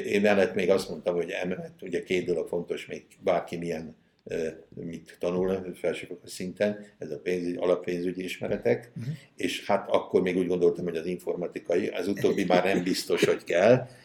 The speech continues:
Speaker 1: de hát, mert már megszerzik korábban. Ugye, de a kettőt azt most is fenntartom, hogy annélkül jó szakember, hogy ne legyen ahhoz a területhez, amin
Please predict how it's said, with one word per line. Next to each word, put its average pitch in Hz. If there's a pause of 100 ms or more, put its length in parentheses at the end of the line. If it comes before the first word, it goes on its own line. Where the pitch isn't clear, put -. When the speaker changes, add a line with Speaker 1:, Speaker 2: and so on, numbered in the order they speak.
(140)
Speaker 1:
de 95 (500)
hát, 101 (120)
mert 95
már 104
megszerzik 92
korábban. 71 (540)
Ugye, 80 (180)
de 92 (260)
a 87
kettőt 110
azt 98
most 90
is -
fenntartom, 85
hogy 80 (260)
annélkül 90 (280)
jó 101
szakember, 85
hogy 82
ne 98
legyen 87 (500)
ahhoz 95
a 85
területhez, 90
amin 92